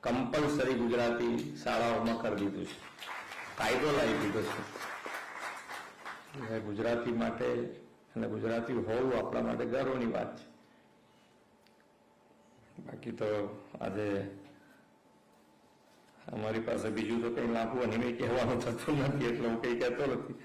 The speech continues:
કારણ કે મારી પાસે જે છે એ આની અંદર બધું જ છે અને બધાએ સાંભળ્યું છે એટલે ફરી રિપીટ નથી કરતો. પણ જે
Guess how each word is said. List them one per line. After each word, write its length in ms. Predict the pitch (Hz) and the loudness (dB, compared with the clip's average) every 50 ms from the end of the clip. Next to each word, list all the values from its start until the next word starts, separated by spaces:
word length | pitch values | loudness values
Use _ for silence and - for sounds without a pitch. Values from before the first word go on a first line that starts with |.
| - - - - - - | -16 -18 -20 -20 -20 -10
કારણ 180 | - - 117 113 | -4 -2 0 2
કે 40 | 117 | 2
મારી 300 | 113 113 113 120 135 131 | 4 4 4 4 4 4
પાસે 300 | 131 131 123 - - 151 147 139 | 4 4 4 4 4 2 4 4
જે 120 | 151 151 151 147 147 | 4 4 4 4 4
છે 100 | 147 147 151 143 | 4 4 6 6
એ 100 | 147 151 156 151 | 4 4 4 4
આની 180 | 143 151 156 147 | 4 4 4 4
અંદર 180 | 143 147 147 139 | 4 2 2 2
બધું 360 | 143 135 117 - 151 151 151 | 4 2 4 4 4 4 2
જ 100 | 143 - | 2 2
છે 120 | 123 107 95 87 - - - - - - - - - - - - - - - - - - - - - - - - - - | 2 2 2 0 -2 -6 -12 -14 -18 -20 -18 -18 -18 -18 -18 -18 -18 -18 -18 -20 -20 -20 -20 -20 -20 -18 -18 -20 -18 -6
અને 160 | - 131 123 127 | -4 -2 0 2
બધાએ 280 | 135 135 139 156 156 | 2 2 4 4 4
સાંભળ્યું 460 | 147 147 143 147 143 151 160 151 135 113 | 4 4 2 4 4 4 4 2 4 4
છે 60 | 123 | 2
એટલે 140 | 117 117 123 - | 2 4 2 2
ફરી 240 | 127 127 139 143 127 | 2 2 2 2 2
રિપીટ 300 | 131 143 170 190 175 175 | 0 0 2 2 2 2
નથી 280 | 170 165 160 - 139 - | 4 2 2 2 2 2
કરતો. 280 | 135 123 - - - 135 - - - - - - - - - - - - - - - _ - - | 0 0 0 0 -2 -4 -4 -4 -8 -14 -20 -20 -20 -20 -20 -20 -20 -20 -20 -20 -20 _ -20 -8
પણ 300 | - - 120 117 117 117 113 - - - - - - - - - 113 | -2 0 2 2 2 2 2 0 -4 -8 -14 -18 -20 -16 -10 -6 -4
જે 120 | 104 107 | 0 2